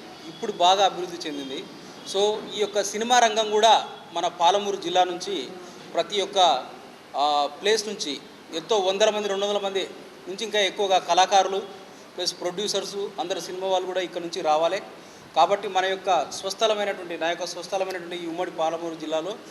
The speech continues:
ఈ యొక్క ప్రెస్ మీట్ ఇక్కడ నుంచే ప్రమోషన్స్ స్టార్ట్ చేద్దామనేటువంటిది నాకు సంకల్పించుకుని ఇక్కడ నుంచే మొదలు పెడుతున్నాను.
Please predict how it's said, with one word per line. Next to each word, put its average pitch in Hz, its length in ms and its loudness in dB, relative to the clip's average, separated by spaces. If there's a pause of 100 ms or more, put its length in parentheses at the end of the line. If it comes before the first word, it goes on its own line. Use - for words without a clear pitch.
(260)
ఈ 175 40 -4
యొక్క 170 180 -2
ప్రెస్ 175 280 -6
మీట్ 196 100 -8
ఇక్కడ 202 220 0
నుంచే 226 240 0
ప్రమోషన్స్ 196 560 -2
స్టార్ట్ 170 340 2
చేద్దామనేటువంటిది 165 880 -6 (420)
నాకు 156 140 0
సంకల్పించుకుని 180 680 -2
ఇక్కడ 170 180 -8
నుంచే 175 180 -10
మొదలు 156 220 -4
పెడుతున్నాను. 160 440 -6